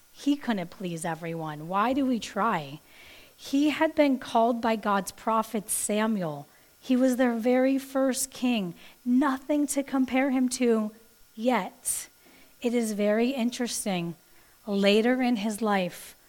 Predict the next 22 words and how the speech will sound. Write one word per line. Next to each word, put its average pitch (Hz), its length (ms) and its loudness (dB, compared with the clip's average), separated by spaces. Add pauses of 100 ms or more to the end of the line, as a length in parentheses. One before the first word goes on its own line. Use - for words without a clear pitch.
(180)
Saul 226 580 6
was 220 240 0
the 214 140 0
one 190 420 -2 (220)
consumed 226 960 0
with 202 240 -4
jealousy 180 760 0 (260)
and 202 180 -2
tried 208 440 0
to 233 120 -6
murder 202 440 -2
David 180 500 -2 (260)
multiple 214 800 2
times. 165 720 -2 (440)
Wow, 233 880 0
how 208 280 -4
can 202 560 -4
we 220 120 2
can 220 220 -6
get 185 220 -6
so 233 340 -4
sidetracked, 180 1040 -6